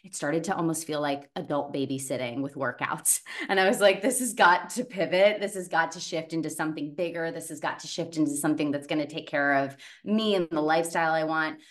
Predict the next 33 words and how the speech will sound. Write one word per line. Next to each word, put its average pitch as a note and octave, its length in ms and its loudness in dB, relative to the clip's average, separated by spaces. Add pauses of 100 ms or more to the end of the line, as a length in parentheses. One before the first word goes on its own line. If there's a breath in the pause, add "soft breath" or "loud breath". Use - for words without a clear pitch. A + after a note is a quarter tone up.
(120 loud breath)
So G3+ 180 -4
when F#3+ 100 0
the F3 80 -2
pandemic F3+ 560 -2
happened D3 640 -4 (300 soft breath)
in E3+ 100 2
twenty D#3+ 240 2
twenty, D3+ 320 2
I D3 140 0
was D3 160 0
like, C3+ 280 0
"This D3+ 360 -6
is D3 140 -2
my C3+ 160 2
moment." C3 500 0
And F3 160 4
I E3 80 6
brought D#3 240 4
my D#3+ 100 0
fitness D#3 400 -6
business D3 380 -2
online, C#3+ 500 4
and C#3+ 120 0
it - 140 -6
very F3 400 0
quickly D#3+ 460 -6
turned D3 340 -2
into D3 240 -2
a D3 60 0
six-figure D3 720 0
online D3 400 2
fitness D3+ 320 -4
business C#3 580 -2